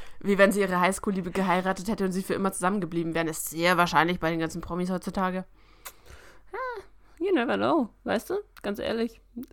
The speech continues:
Speaker 1: Gibt es überhaupt einen Promi, bei dem das so ist?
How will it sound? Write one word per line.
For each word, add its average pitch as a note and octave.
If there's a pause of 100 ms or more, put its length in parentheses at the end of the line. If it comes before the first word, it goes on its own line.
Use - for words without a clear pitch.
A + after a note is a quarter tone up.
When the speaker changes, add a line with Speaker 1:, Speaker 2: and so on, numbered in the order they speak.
(2250)
Speaker 1:
Gibt -
es D4
überhaupt F#3+
einen E4+
Promi, D4
bei A#3+
dem G3+
das G3+
so -
ist? -